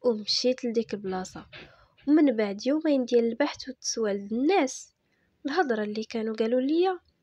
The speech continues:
كانت بصح، وفعلًا هي ماتت ولاحوا الجثه ديالها في واحد الغار.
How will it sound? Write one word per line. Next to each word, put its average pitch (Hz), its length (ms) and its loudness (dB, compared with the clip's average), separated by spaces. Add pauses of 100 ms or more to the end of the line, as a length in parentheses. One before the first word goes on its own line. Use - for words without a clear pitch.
(280)
كانت 214 320 -4
بصح، - 520 -10 (560)
وفعلًا 349 480 2
هي 254 260 4
ماتت - 640 -4 (320)
ولاحوا 247 520 0
الجثه 233 360 -2
ديالها 226 400 0
في - 160 -6
واحد - 280 -8
الغار. 190 460 -12